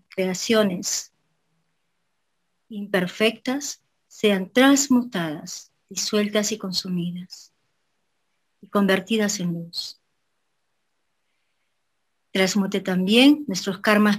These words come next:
personales, familiares, nacionales y planetarios.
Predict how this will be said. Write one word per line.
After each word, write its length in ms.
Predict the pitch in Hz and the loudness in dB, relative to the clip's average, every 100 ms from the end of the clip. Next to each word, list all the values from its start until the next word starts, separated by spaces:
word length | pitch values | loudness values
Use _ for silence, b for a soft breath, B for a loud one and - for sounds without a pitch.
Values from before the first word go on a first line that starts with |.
| - | 2
personales, 1040 | 247 226 202 185 208 214 208 202 214 - _ _ _ _ _ _ _ _ _ _ _ _ _ _ | 0 0 -4 0 2 2 0 -2 -6 -14 _ _ _ _ _ _ _ _ _ _ _ _ _ _
familiares, 1120 | - 247 254 208 190 190 180 180 175 - - _ _ _ - 175 220 | 4 6 8 6 2 2 2 0 -4 -10 -14 _ _ _ -4 4 8
nacionales 1160 | 233 294 - 190 226 208 202 190 185 190 - _ _ _ | 10 8 4 4 6 6 4 2 -2 -4 -10 _ _ _
y 120 | 185 | -20
planetarios. 1200 | _ 240 226 190 - 175 180 185 185 - - | _ 2 2 2 -2 -2 -2 -8 -10 -12 -14